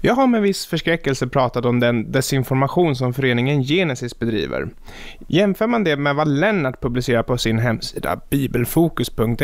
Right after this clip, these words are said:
se framstår Genesis som ett gäng fromma små lamm. På Bibelfokus kan man få information om evolution och kreationism, precis som på min sida evolutionsteori punkt se.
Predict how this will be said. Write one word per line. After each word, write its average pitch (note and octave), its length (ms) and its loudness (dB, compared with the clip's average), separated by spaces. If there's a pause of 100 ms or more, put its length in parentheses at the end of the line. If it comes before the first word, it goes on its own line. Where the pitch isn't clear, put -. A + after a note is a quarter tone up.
se D#3 300 0 (240)
framstår F3+ 440 -2
Genesis B2 480 -2
som - 300 -2
ett A#2 120 -4
gäng A#2 240 4
fromma A2+ 380 0
små A2+ 200 0
lamm. B2+ 380 0 (800)
På F3+ 100 2
Bibelfokus G#3+ 720 2
kan E3+ 140 0
man D#3+ 140 2
få C#3 200 0
information B2+ 640 0
om A2+ 120 -2
evolution C3 680 2
och D#3 120 -2
kreationism, C3 840 0
precis E3 340 0
som C#3 160 0
på C3+ 80 0
min G3 240 4
sida G#2+ 320 0
evolutionsteori A#2+ 800 0
punkt C3 380 0
se. - 280 -2